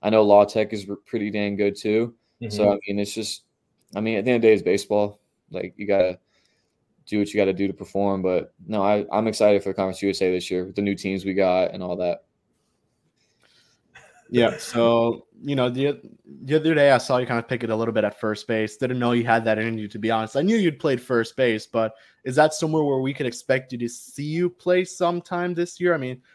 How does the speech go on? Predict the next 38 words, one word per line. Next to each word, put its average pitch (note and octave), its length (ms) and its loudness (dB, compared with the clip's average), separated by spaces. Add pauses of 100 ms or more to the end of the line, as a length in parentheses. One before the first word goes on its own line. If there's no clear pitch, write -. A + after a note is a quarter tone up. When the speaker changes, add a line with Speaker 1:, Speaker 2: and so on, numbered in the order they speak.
Speaker 3:
we C3+ 120 -6
know C#3 80 -2
you C#3 120 0
have A#2+ 180 -2
Guida B2+ 400 -2
there, A#2+ 300 0
Brylan, A#2 580 0
and A2 120 -8
you A2 80 -6
have, G#2+ 160 -6
uh, G#2 180 -4 (200)
Figure-, A2 460 -4
Figgy A2+ 280 -4
over G2+ 180 -6
there, G2+ 220 -4
but, G2+ 320 -4 (320)
you D3 320 -8
know, C#3 80 0
you, C3+ 180 -4
you, C#3 180 -4
you C#3 200 -2
do E3 120 4
have D3 200 2
the C3+ 100 -2
experience, B2+ 600 -4
and A2+ 80 -4
it G#2+ 100 -8
does A2+ 220 -2
help A2+ 260 -2
in G#2 80 -8
terms G#2 300 -10
of F#2+ 160 -18
depth G#2+ 340 -4
and, G2+ 180 -10 (280)
you C3 80 -8
know, B2 100 0
d-, A#2 160 -6 (240)
versatility. A#2+ 720 -2